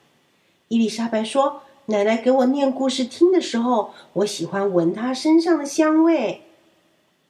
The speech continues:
汤姆说，“我喜欢爸爸让我把他钓的鱼拉起来的感觉。”米莉说，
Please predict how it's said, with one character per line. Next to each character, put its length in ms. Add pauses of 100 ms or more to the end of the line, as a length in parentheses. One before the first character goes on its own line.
(680)
汤 220
姆 160
说 480
，“我 120
喜 180
欢 260
爸 140
爸 420
让 280
我 80
把 180
他 220
钓 280
的 140
鱼 240 (160)
拉 260
起 200
来 180
的 80
感 300
觉。” 460 (1500)
米 220
莉 160
说， 400